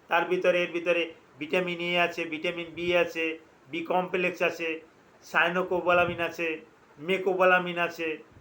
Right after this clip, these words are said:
যেগুলো আপনার শরীরের জন্য খুব একটা উপকার। আর একটা গুরুত্বপূর্ণ আহ, ভিটামিন আছে, ম্যাঙ্গানিজ আছে, জিঙ্ক আছে, যেটা আপনার শরীরের জন্য অত্যন্ত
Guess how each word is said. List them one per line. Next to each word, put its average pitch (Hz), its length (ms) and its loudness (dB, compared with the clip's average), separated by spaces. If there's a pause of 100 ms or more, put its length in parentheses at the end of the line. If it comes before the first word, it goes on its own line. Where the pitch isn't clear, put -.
(480)
যেগুলো 175 340 0
আপনার 165 380 2 (180)
শরীরের 185 440 0
জন্য 175 360 -4 (340)
খুব 190 220 2
একটা 175 440 2 (120)
উপকার। 160 440 -4 (320)
আর 175 220 6
একটা 196 160 2
গুরুত্বপূর্ণ 190 720 -2 (280)
আহ, 180 260 6 (100)
ভিটামিন 180 440 -2
আছে, 170 180 -4 (400)
ম্যাঙ্গানিজ 175 480 -2 (100)
আছে, 160 180 -4 (600)
জিঙ্ক 180 460 -4 (140)
আছে, 170 200 -2 (500)
যেটা 165 260 0
আপনার 165 200 0 (380)
শরীরের 180 420 2
জন্য 170 160 -6 (360)
অত্যন্ত 175 500 0